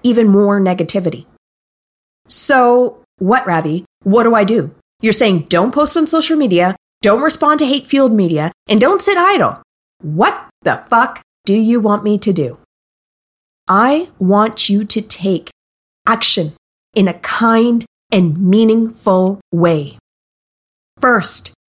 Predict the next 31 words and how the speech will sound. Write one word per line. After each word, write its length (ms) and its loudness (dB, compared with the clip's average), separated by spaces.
I'm 120 2
going 220 2
to 100 -2
tell 180 0
you 80 0
something 360 -2
that's 160 -4
going 180 -2
to 180 -6
rock 420 0
your 520 2
world. 420 -2
The 120 0
hate 420 -2
is 160 0
a 60 -2
cry 480 0
for 220 -6
help. 340 -4
It's 200 -2
a 60 2
misguided 960 0
individual 520 0
who's 200 -4
looking 320 0
for 200 -2
acceptance, 1080 -6
who's 200 2
looking 440 0
to 140 -2
fit, 760 -6